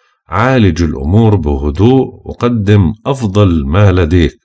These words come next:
في ساعات المساء الأجواء بتصير إيجابية، وبصير في نوع من أنواع التعامل ما بينك وبين أحد الأصدقاء أو ممكن مناسبة ما.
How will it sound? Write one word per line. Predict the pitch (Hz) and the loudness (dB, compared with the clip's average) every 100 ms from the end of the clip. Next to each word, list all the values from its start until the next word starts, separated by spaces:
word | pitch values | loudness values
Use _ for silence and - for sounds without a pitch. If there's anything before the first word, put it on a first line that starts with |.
| _ _ | _ _
في | 76 | -12
ساعات | 71 80 82 87 | -8 -4 -4 -2
المساء | 80 78 - 120 123 117 | -2 -2 -2 0 0 -2
الأجواء | - - 78 80 92 | -6 -6 -4 -2 0
بتصير | 76 78 113 90 | -2 -4 0 0
إيجابية، | 78 78 85 82 127 123 120 117 _ _ _ _ | 0 0 0 0 2 2 2 -2 _ _ _ _
وبصير | 85 90 - 139 | -4 -4 0 -2
في | 113 110 | 0 0
نوع | 107 | 2
من | 90 80 | 0 -4
أنواع | 67 80 110 101 | -4 0 2 2
التعامل | 98 92 82 95 110 104 123 139 117 - | -2 -4 -4 0 2 2 2 0 -6 -6
ما | - 95 | -2 -2
بينك | 80 113 104 - | 2 2 0 -2
وبين | 76 73 101 101 104 | -4 0 2 4 2
أحد | - 95 - 82 | -2 -8 -4 -2
الأصدقاء | 76 85 82 73 - 110 117 139 - - | -2 -2 -4 -8 -8 -4 -2 -2 -6 -6
أو | 160 185 165 | -4 -2 -2
ممكن | 110 110 110 104 107 | 0 2 0 0 0
مناسبة | 110 113 90 90 90 85 92 85 131 | 0 0 0 2 2 0 -2 0 0
ما. | 98 71 | 0 -4